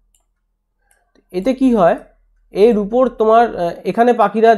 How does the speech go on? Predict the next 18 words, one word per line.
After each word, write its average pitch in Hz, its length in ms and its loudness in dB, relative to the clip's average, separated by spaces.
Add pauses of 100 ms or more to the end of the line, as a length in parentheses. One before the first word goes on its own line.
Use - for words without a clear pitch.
(120)
জড়িয়ে 185 300 2
যায়, 185 200 0
ঠিক 233 160 -2
আছে? 147 140 -6 (400)
অনেকে, 185 360 -2
আহ, - 80 -8 (280)
মানে 156 180 -2
এই 165 140 -2
হাই 156 200 0
টেনশন 196 280 -4
ওয়্যারে 190 240 -2 (380)
ধাক্কা 208 300 -4
খায়। 190 160 -4 (300)
তো - 60 -12 (580)
এর 247 100 0 (220)
জন্যই 247 340 2
কিন্তু 269 200 -4
এই - 40 -8